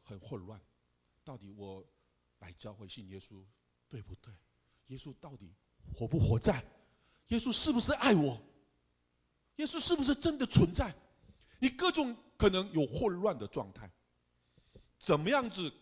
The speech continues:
克服这些的混乱？就是要立志，就是要决定。但以理在这样子的混乱的这个状况的里面，他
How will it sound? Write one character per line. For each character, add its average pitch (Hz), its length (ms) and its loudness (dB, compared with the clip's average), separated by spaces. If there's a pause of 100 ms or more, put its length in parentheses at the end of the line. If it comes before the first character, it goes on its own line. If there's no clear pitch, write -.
克 254 240 6
服 190 440 -4 (200)
这 - 180 2
些 160 240 2
的 120 100 -2
混 123 240 -4
乱？ 127 160 -6 (440)
就 117 80 -10
是 - 100 -10
要 85 120 -14
立 110 220 -14
志， - 160 -16 (880)
就 - 80 -4
是 143 120 -4
要 107 180 -10
决 - 240 -12
定。 104 100 -18 (1300)
但 214 200 2
以 214 60 2
理 127 240 -6 (260)
在 254 160 2
这 285 260 -4
样 214 200 -2
子 156 160 -6
的 139 260 -4 (360)
混 226 320 -2
乱 196 200 0
的 127 160 -2 (140)
这 226 160 -4
个 135 140 -6
状 151 320 -4
况 165 180 -6
的 123 120 -4
里 98 140 -12
面， 90 240 -14 (1900)
他 127 320 -14